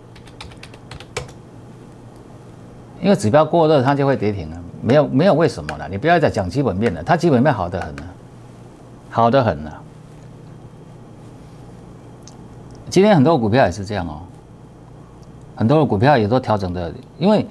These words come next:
因为你瞬间的调整表示主力在做的嘛，因为在整理嘛。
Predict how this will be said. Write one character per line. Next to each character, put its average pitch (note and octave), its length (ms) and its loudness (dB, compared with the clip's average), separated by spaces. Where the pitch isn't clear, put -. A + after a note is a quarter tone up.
因 G#3 100 4
为 F#3 80 4
你 A2+ 60 2
瞬 F3 320 2
间 F3+ 120 2
的 F3 80 4
调 C3+ 200 0
整 A2+ 160 -2
表 G2+ 120 -2
示 C3 140 -2
主 G#2 160 -4
力 C#3 120 2
在 B2+ 140 4
做 G2 240 -6
的 D#2 140 -14
嘛， - 120 -20
因 F3+ 80 2
为 F#3+ 40 4
在 F#3 120 6
整 A#2+ 200 0
理 F#2 140 0
嘛。 - 100 -14